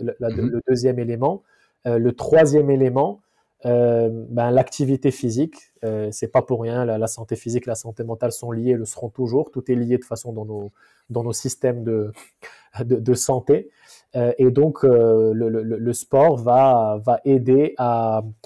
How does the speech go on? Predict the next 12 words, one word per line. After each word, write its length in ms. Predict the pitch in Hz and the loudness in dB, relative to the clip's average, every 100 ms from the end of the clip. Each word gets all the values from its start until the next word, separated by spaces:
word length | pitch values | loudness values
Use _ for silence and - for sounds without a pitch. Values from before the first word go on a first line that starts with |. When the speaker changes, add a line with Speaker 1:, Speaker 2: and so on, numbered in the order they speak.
| - _ | -20 _
Speaker 1:
à 160 | - 117 | -6 -4
non 160 | 120 143 | -2 -2
seulement 360 | - 139 135 | 0 0 2
à 40 | 120 | 0
se 140 | - | 0
détendre 640 | 120 123 127 131 117 - - | 2 2 2 -2 -4 -8 -4
et 80 | |
détendre 320 | 123 117 120 117 | -2 -2 -4 -4
le 80 | |
cerveau, 420 | 113 123 113 135 170 | -4 -4 -2 0 0
mais 180 | 147 143 | -2 0
aussi 420 | 131 - 147 175 | -2 -2 -6 -8